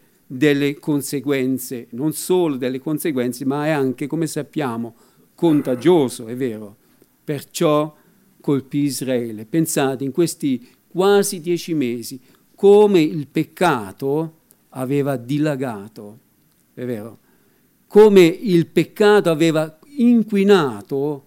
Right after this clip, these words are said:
anche il popolo. Non era solo un fatto personale, è vero? Non era solo un fatto fra Davide o fra me e il Signore,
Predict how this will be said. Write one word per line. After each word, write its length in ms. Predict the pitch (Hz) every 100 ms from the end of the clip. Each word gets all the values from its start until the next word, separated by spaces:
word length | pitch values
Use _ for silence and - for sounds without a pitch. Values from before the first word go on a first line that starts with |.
| _
anche 680 | - 151 156 156 156 147 151
il 180 | - 131
popolo. 380 | - 143 117 143
Non 180 | 165 190
era 260 | 175 151
solo 340 | 143 165 151 143
un 80 |
fatto 380 | 131 160 143 -
personale, 800 | 131 135 - 135 120 110 117 113 _ _ _ _ _
è 100 | 135
vero? 340 | 135 104 104 _ _ _ _ _
Non 180 | 165 185
era 280 | 214 190 175
solo 220 | 180 170
un 80 | 156
fatto 500 | 180 170 170 160 131 - _
fra 280 | - 170 156
Davide 800 | 135 185 185 170 147 127 127 120 -
o 120 | 151
fra 420 | - 151 156 135 _ _
me 460 | 151 160 180 123 -
e 100 | -
il 140 | 165 147
Signore, 840 | - 139 135 147 117 107 107 120